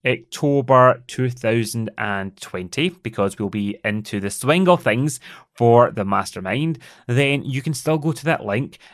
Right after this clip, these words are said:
and that's where you'll find all the information about the next round of the Rapid Transformation Get Out Your Way Accelerator. So definitely check it out.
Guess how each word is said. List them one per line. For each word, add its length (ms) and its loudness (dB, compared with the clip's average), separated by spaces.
and 240 0
that's 300 0
where 80 -2
you'll 160 -4
find 340 -4
all 320 4
the 120 -2
information 640 -6
about 600 -2
the 180 -6
next 520 -4
round 320 -4
of 360 0
the 340 -4
Rapid 300 -2
Transformation 720 -8
Get 220 0
Out 240 4
Your 300 2
Way 480 0
Accelerator. 1120 -6
So 180 -4
definitely 360 0
check 220 -4
it 100 0
out. 220 4